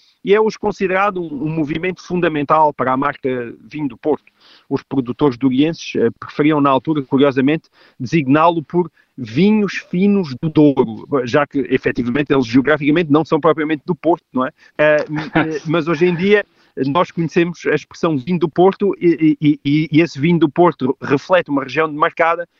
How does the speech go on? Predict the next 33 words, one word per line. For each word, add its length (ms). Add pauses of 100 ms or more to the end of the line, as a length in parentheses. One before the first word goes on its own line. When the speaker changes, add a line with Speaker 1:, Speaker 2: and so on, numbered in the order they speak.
(140)
Speaker 1:
em 120
boa 180
parte, 480 (260)
graças 720
a, 60
a, 800
a 20
esta 640 (120)
revolta, 520 (320)
eh, 240
em 140
que, 180
como 220
diz 160
Rui 220
Guedes, 400
a 80
percepção 500
que 120
passou 300
para 140
a 60
opinião 280
pública 440
foi 320
a 20
de 320
heróis 800
a 80
defenderem 720 (500)
causa 480
do 160
Douro. 420